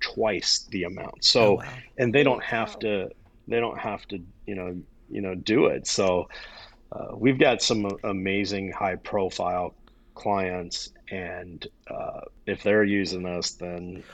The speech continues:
Speaker 1: the little community center should probably use us.
Speaker 3: I would love to kinda keep that thought going because you've mentioned this a couple times, you know, that the, the power of your network. Now,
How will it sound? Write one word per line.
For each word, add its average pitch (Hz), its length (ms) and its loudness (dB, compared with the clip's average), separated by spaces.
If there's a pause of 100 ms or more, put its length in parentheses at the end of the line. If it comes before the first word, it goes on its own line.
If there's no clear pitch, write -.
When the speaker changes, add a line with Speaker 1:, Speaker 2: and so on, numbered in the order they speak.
(120)
Speaker 1:
the 95 80 0
little 92 420 2 (100)
community 92 520 0
center 87 340 0
should - 220 -2
probably 95 840 -4 (380)
use 90 260 -4
us. - 260 -4 (220)
Speaker 3:
I 269 160 4
would 262 380 2
love 254 480 4
to 349 100 -8
kinda 320 300 -2 (100)
keep 254 360 -8
that 226 260 2
thought 208 260 -4
going 196 240 -6
because 202 360 -6 (220)
you've 269 160 -2
mentioned 311 340 -2
this 339 120 -6
a 311 60 -6
couple 254 240 -4
times, 190 400 -6
you 202 60 -6
know, 196 120 -6
that 190 200 -10
the, 190 120 -6 (160)
the 202 100 -6
power 202 360 -2
of 185 140 -6
your 185 160 -8
network. - 600 -12 (380)
Now, 214 460 -2